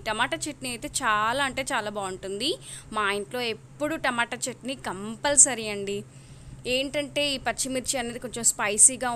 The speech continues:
ఉంటే బాగుంటుందని అంతే తప్ప, లేదంటే అసలు పల్లి చట్నీ చాలా తక్కువే దోశ కోసం. ఇంకపోతే ఇక్కడ పచ్చిమిర్చిలన్నీ కట్ చేసేసుకుంటున్నాను. కొంచెం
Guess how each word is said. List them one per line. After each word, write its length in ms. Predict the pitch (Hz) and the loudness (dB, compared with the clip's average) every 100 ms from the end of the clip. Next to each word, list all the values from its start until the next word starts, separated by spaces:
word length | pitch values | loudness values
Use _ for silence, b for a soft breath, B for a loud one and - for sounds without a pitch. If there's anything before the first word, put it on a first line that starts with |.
| 226 | -2
ఉంటే 180 | 214 240 220 | -4 0 0
బాగుంటుందని 720 | 196 214 247 247 226 214 214 202 | 2 0 -2 -4 -2 -2 -2 -4
అంతే 220 | 196 220 220 | -4 -4 -6
తప్ప, 180 | - 392 523 B B B 220 | -2 -4 -4 B B B 0
లేదంటే 480 | 233 233 233 226 269 285 | 2 2 0 -2 2 2
అసలు 300 | 247 214 208 202 202 202 - - - - - | 2 0 0 -2 -2 -6 -10 -18 -20 -20 -2
పల్లి 200 | 202 214 220 | 0 2 -2
చట్నీ 240 | 262 269 262 | -4 -6 -4
చాలా 180 | 233 226 214 | -4 -2 -4
తక్కువే 320 | 185 233 233 214 | -4 -2 -2 0
దోశ 160 | 202 214 220 | 0 0 0
కోసం. 280 | 214 240 294 523 B B B B B B - - | -2 0 -2 -4 B B B B B B -12 -4
ఇంకపోతే 640 | 262 254 254 254 233 - 294 277 240 233 233 240 240 233 - - | -4 -4 -4 -2 -2 0 2 2 -2 -4 -4 -4 -4 -8 -14 -12
ఇక్కడ 240 | 226 254 233 226 226 | -6 -2 2 2 0
పచ్చిమిర్చిలన్నీ 760 | 247 311 311 294 277 262 269 285 | -2 0 0 0 0 0 -2 0
కట్ 140 | 247 - | 0 2
చేసేసుకుంటున్నాను. 800 | 254 247 226 233 220 220 208 254 571 - - - - - - - - - - B B B - - | 0 6 6 6 -2 -2 0 -2 -4 -10 -20 -20 -20 -18 -18 -20 -20 -20 -20 B B B -14 0
కొంచెం 220 | 285 294 | 0 6